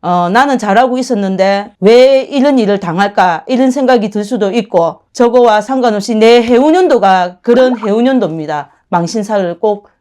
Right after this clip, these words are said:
당하고 가야 되는, 이럴 때일수록 주변인을 잘 챙겨보고 돌다리도 두들겨보고 가야 되듯이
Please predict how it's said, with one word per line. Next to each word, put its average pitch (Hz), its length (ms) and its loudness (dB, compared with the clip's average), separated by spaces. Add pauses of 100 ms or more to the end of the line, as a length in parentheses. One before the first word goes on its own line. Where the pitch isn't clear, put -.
당하고 175 440 -4
가야 170 260 -2
되는, 160 380 -8 (160)
이럴 311 260 0
때일수록 190 600 0
주변인을 220 920 -2
잘 196 340 2
챙겨보고 269 1080 0
돌다리도 240 880 0
두들겨보고 247 1080 0
가야 208 220 2
되듯이 170 920 -4